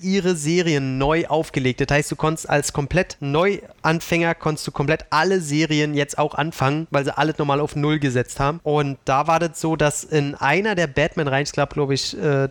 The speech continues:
drei verschiedenste Batman-Comic-Reihen und in der, die so ein bisschen düsterer waren, so ein bisschen realistischer angehaucht, da, äh, war gleich in der ersten Ausgabe,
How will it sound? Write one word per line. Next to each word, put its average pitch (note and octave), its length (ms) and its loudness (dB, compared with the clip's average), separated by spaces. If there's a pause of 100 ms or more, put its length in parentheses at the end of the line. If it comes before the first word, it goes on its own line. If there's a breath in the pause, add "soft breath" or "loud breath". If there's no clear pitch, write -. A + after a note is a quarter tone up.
drei C#3+ 260 0
verschiedenste E3+ 760 0
Batman-Comic-Reihen F#3+ 1120 -2
und E3+ 200 -4
in D3+ 160 -2
der, D3 200 4
die D3+ 160 -4
so D3 100 0
ein D3 80 0
bisschen C#3 260 0
düsterer D3 460 0
waren, B2 160 0
so B2 60 -4
ein B2 40 -2
bisschen C3 200 -2
realistischer C3 580 0
angehaucht, E3+ 460 0
da, D3 320 2
äh, D3+ 280 0
war C#3 120 2
gleich C3+ 340 0
in F3 100 -4
der D#3 160 0
ersten D#3+ 380 0
Ausgabe, D3+ 800 0